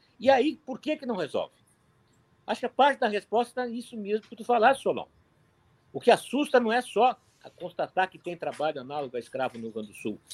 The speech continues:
num setor pujante da economia, setor de ponta, setor de, de, de, de, até de orgulho dos, dos gaúchos,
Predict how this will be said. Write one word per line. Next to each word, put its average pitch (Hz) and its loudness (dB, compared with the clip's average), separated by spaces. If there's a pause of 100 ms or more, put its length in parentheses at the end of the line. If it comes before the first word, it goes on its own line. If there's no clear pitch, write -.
(100)
num 117 -4
setor 170 4 (1160)
pujante 190 6
da 107 0
economia, 95 -8 (760)
setor 160 4
de 156 -4
ponta, 180 4
setor - -4
de, 143 -10
de, 117 -14
de, 107 -18
de, 87 -14
até 110 4
de 139 -2
orgulho 196 10
dos, - -6
dos - -16
gaúchos, - -10